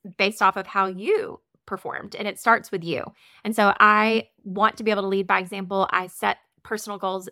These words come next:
for my business, and I was so excited that my next win is that my average personal sales over the last twelve months topped forty-five hundred for the first time, which made me so excited for several reasons.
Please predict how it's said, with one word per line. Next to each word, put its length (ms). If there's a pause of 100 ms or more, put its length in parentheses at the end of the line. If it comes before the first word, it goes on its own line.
for 100
my 100
business, 460
and 80
I 60
was 100
so 160
excited 600 (380)
that 140
my 120
next 320
win 280
is 240
that 220 (180)
my 180 (140)
average 640 (120)
personal 460
sales 680
over 220
the 100
last 320
twelve 300
months 420 (340)
topped 400 (160)
forty-five 640
hundred 680
for 120
the 80
first 320
time, 380 (320)
which 260
made 240
me 260
so 380
excited 400
for 80
several 260
reasons. 480